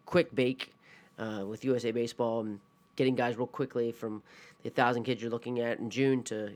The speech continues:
getting there, getting the kids in August ready to compete, um, to then also running a program full year and, and looking at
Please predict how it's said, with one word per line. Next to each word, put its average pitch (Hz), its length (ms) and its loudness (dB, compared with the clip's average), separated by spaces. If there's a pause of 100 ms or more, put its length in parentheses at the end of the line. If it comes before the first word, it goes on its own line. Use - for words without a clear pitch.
getting 123 220 0
there, 113 140 -2 (120)
getting 120 240 -2
the 107 80 -4
kids 117 240 -4
in 107 80 -6
August 113 380 -4
ready 110 180 -2
to - 60 -14
compete, 147 340 -2 (520)
um, 98 420 0 (1400)
to 143 220 4
then 123 160 2
also 120 240 0
running 113 220 0
a 101 40 -6
program 131 420 2
full 117 220 -6
year 110 260 -4
and, 107 160 -6 (520)
and 117 120 0
looking 117 320 0
at 110 140 -2